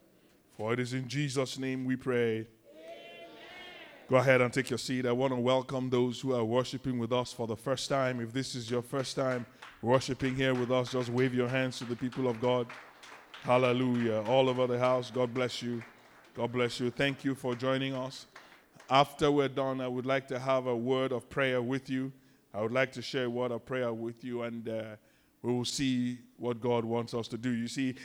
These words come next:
in the story we just read, this same encounter was recorded and reported in the book of Matthew.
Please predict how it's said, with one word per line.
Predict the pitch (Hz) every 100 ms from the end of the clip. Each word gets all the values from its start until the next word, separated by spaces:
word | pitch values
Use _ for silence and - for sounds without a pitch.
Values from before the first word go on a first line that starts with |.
| -
in | 151
the | 156
story | - 202 180
we | 160
just | 143 147
read, | 127 135 92 - - _ _ _ _ _ _ _ _ _ -
this | 127 196 -
same | 214 202 190
encounter | 165 175 190 180 165 135
was | 131 127 123
recorded | 131 127 180 160 110 107 110 - _
and | 120 127
reported | 127 - 147 139 143 131
in | 127
the | 120
book | 120 135 - -
of | 120 120
Matthew. | 131 127 - 107 95